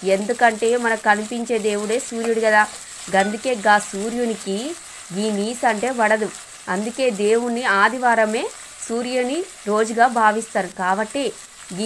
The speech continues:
నీసు తినరు. ఇక పుదీనా వేసిన, ఇక పుదీనా వేసిన తర్వాత ఇక మంచిగా ఇవన్నీ గోలనియాలి.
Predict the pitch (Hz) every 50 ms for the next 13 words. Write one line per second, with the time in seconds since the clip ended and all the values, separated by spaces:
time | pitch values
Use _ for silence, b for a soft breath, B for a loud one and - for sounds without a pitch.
0 | 208 208 202 220 226 202 - 220 208 190 180 - - - - - - - - -
1 | 202 226 285 285 - 294 285 240 214 226 196 185 180 170 - 190 180 185 - -
2 | - - - - - 208 190 190 - - 214 226 220 240 247 233 220 202 202 202
3 | 208 202 - 233 214 208 196 190 190 185 180 - 254 277 240 196 - - - -
4 | - - 202 208 202 208 202 202 208 214 214 214 214 269 262 226 220 226 214 202
5 | 196 202 214 240 214 190 196 196 214 220 240 240 226 220 208 196 196